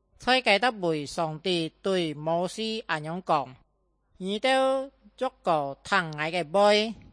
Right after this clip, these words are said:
就是我的百姓，你都爱服侍我。”之后，上帝降临在西奈山山顶背，所以这位百姓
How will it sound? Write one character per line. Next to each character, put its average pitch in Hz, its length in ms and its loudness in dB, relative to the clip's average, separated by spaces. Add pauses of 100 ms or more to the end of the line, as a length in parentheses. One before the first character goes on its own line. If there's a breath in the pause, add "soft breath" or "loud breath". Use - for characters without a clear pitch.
就 175 280 -4
是 160 360 -2
我 202 140 -2
的 196 140 -2
百 - 260 -2
姓， 170 440 0 (680)
你 170 240 -8
都 208 380 2
爱 202 220 0 (120)
服 - 240 -12
侍 - 240 -12
我。” 147 540 -6 (1080)
之 302 220 -6
后， 196 260 4
上 165 300 -2
帝 170 580 0
降 185 320 2
临 180 300 -2
在 226 340 0
西 254 240 -6
奈 156 240 -2
山 208 560 0
山 226 420 -2
顶 151 220 -2
背， 160 380 -2 (840)
所 160 300 -4
以 226 260 0
这 202 160 4 (140)
位 170 220 2
百 - 260 -6
姓 160 480 0